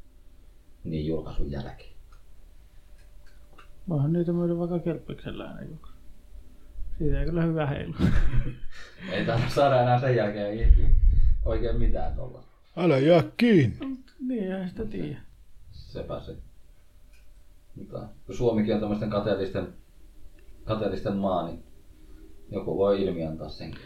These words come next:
Speaker 2: Vaikeampi on myydä, kun kaikki tulee koodeilla nykyään.
Speaker 1: Sepä se. Se on tää digitaalisuusaikakausi nyt sellaista.
Speaker 2: Hikinaali.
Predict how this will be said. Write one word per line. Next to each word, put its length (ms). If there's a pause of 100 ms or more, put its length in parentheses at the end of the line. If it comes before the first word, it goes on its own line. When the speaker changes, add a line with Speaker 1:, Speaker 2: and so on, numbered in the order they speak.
(140)
Speaker 2:
Vaikeampi 440
on 100
myydä, 280
kun 140
kaikki 240
tulee 280
koodeilla 420
nykyään. 380 (580)
Speaker 1:
Sepä 520
se. 120 (1700)
Se 120
on 80
tää 200
digitaalisuusaikakausi 1300
nyt 100
sellaista. 420 (800)
Speaker 2:
Hikinaali. 680